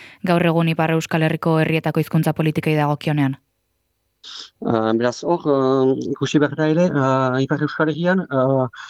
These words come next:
Speaker 2: ez da, ez dela bete beharrik. Erran nahi du, eh, dena da,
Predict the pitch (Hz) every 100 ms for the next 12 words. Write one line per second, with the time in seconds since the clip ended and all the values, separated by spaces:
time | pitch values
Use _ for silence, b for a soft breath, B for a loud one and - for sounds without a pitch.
0 | B - 123 170 - 131 151 156 143 147
1 | 135 127 110 - 131 - 127 131 139 175
2 | 135 131 123 131 147 160 156